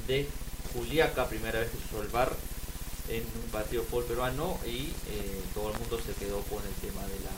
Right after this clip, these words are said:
roja a Anthony Rosell,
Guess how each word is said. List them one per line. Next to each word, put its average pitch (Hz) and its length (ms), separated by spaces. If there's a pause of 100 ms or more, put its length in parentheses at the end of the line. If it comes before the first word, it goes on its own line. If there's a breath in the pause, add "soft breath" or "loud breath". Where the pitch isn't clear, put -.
(120)
roja 104 400 (640)
a 92 280 (220)
Anthony 135 560 (100)
Rosell, 156 440